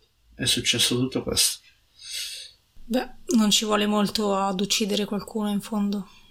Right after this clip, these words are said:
Speaker 2: Trenta minuti sono più che sufficienti.
Speaker 1: Beh, se andiamo a indagare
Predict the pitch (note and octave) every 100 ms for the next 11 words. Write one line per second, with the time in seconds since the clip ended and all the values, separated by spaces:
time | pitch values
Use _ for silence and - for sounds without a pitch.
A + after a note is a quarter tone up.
0 | - - A3 G3+ G3+ G3+ G3+ G#3 G#3+ G#3
1 | F#3+ G#3 G#3 G#3 - - G#3 G3 F#3+ -
2 | _ _ - - - A#2+ A2 A2+ A#2 A2+
3 | A2+ A#2 A2+ A2+ A2+ G#2